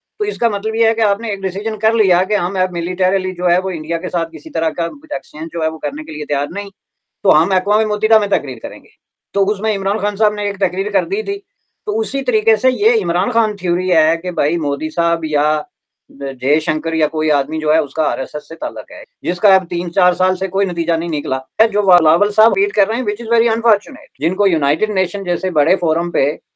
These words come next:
मैं समझता हूँ कि उठाना ही जो है ना, immaturity है। मैंने कई दफ़ा अर्ज़ किया कि पाकिस्तान की वजारत खारजा की फाइलें और उनका content पचास साल पुराना है, और उसको update करने की ज़रूरत है, जो वो कर नहीं रहे,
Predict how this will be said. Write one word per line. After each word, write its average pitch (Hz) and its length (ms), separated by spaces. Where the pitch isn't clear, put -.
मैं 160 100
समझता 175 340
हूँ 185 100
कि 208 60
उठाना 185 420
ही 226 100
जो 208 140
है 165 100
ना, 196 120
immaturity 180 760
है। 208 240
मैंने 175 320
कई 156 160
दफ़ा 202 240
अर्ज़ 170 120
किया 180 260
कि 190 100
पाकिस्तान 165 460
की 185 80
वजारत 147 300
खारजा 151 340
की 170 100
फाइलें 143 400
और 156 140
उनका 175 220
content 170 480
पचास 180 320
साल 175 140
पुराना 170 340
है, 202 240
और 170 220
उसको 170 220
update 151 380
करने 151 200
की 165 80
ज़रूरत 151 300
है, 160 80
जो 156 140
वो 156 100
कर 151 200
नहीं 156 160
रहे, 101 180